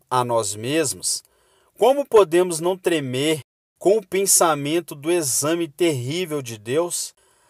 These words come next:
Algum de vocês sentem que estão condenados neste mesmo dia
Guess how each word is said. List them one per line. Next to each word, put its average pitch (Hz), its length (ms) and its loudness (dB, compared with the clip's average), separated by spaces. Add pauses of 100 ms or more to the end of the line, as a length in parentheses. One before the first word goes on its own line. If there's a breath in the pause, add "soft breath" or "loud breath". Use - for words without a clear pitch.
(160)
Algum 180 300 6
de 233 100 -8
vocês 170 500 2
sentem 156 640 0 (360)
que 170 100 -14
estão 156 360 0
condenados 139 880 0
neste 135 360 -6
mesmo 147 340 -6
dia 113 460 -4